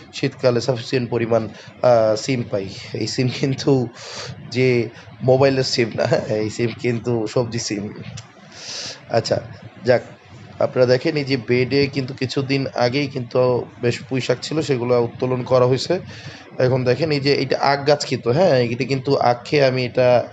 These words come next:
হ্যাঁ, লাগিয়েছিলাম, সেখান থেকে, আমরা লাগিয়েছিলাম, সেখান থেকে আখ হওয়া শুরু করেছে।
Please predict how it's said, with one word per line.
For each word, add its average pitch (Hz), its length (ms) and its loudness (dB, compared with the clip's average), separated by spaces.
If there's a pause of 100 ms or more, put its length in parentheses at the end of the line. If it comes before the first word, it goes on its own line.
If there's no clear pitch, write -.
হ্যাঁ, 110 400 0
লাগিয়েছিলাম, 123 640 0
সেখান 120 280 -4
থেকে, 120 380 0 (600)
আমরা 117 260 4
লাগিয়েছিলাম, 123 500 0
সেখান 117 240 -2
থেকে 117 220 0
আখ 117 180 4
হওয়া 123 140 2
শুরু 120 220 -6
করেছে। 123 360 -4